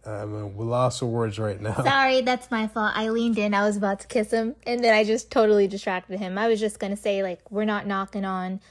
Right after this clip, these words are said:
Speaker 2: whether or not you drink or smoke. You know, to each its own. I mean, hey, more power to you. Um,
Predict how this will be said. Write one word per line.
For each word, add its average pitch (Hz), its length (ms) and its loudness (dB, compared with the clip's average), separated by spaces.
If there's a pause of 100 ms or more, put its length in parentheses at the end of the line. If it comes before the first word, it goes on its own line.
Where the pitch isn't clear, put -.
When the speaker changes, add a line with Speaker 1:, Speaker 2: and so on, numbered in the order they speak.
(260)
Speaker 2:
whether 214 220 0
or 202 40 0
not 196 200 -2
you 208 100 -2
drink 202 360 -2
or 190 60 -2
smoke. 220 560 2
You 294 80 -6
know, 339 320 0 (240)
to 302 80 -4
each 330 220 -2
its 226 140 -2
own. 220 340 0
I 190 80 -2
mean, 196 240 -2
hey, 233 180 0
more 208 200 0
power 214 260 -2
to 208 180 -4
you. 196 300 -2 (440)
Um, 202 400 -2